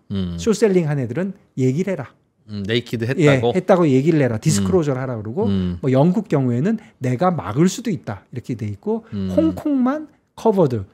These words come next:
Speaker 2: 그러니까 빌려갖고 팔아야 돼. 이렇게 하는 정도거든요.
Speaker 1: 음,
Speaker 2: 그러니까
Speaker 1: 음.
Speaker 2: 제가 좀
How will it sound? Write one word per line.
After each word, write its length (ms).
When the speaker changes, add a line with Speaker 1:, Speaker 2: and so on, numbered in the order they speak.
Speaker 2:
그러니까 200
빌려갖고 560
팔아야 340
돼. 160
이렇게 220
하는 180
정도거든요. 640
Speaker 1:
음, 80
Speaker 2:
그러니까 380
Speaker 1:
음. 40
Speaker 2:
제가 220
좀 300